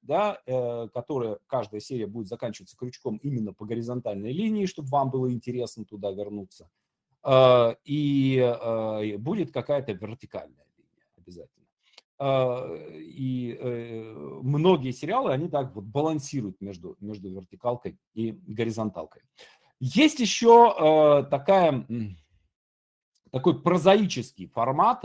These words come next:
э, я его называю прозаический, да, такая ослабленная структура, в которой нет такой чётко выраженной истории. Это такой сериальный артхаус, да, это сериалы типа Оливии Китеридж,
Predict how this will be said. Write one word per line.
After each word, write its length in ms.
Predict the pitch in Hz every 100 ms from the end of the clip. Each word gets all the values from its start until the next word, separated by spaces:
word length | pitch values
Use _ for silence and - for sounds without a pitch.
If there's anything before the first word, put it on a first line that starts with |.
| -
э, 220 | 135 123 117
я 140 | 135
его 140 | 127 107
называю 460 | 110 127 131 107 95
прозаический, 680 | 113 135 190 233 135 - 104
да, 200 | 135 175
такая 360 | - - 139 123
ослабленная 840 | 135 - 160 175 160 151 143 135
структура, 560 | 131 135 131 - 101 -
в 80 | _
которой 320 | 95 120 113
нет 320 | 147 160 135
такой 220 | 95 -
чётко 360 | - 123 98 104
выраженной 480 | 98 120 95 95 107
истории. 560 | - - 240 247 117 - - - - _
Это 180 | - 277
такой 220 | 190 175 151
сериальный 560 | - 156 170 185 160
артхаус, 680 | 143 147 - 110 92 71 76
да, 220 | - 190
это 140 | 214 131
сериалы 480 | - 123 196 165
типа 400 | 131 139 135 123 123
Оливии 400 | 117 127 123 117
Китеридж, 640 | - 95 - _ - -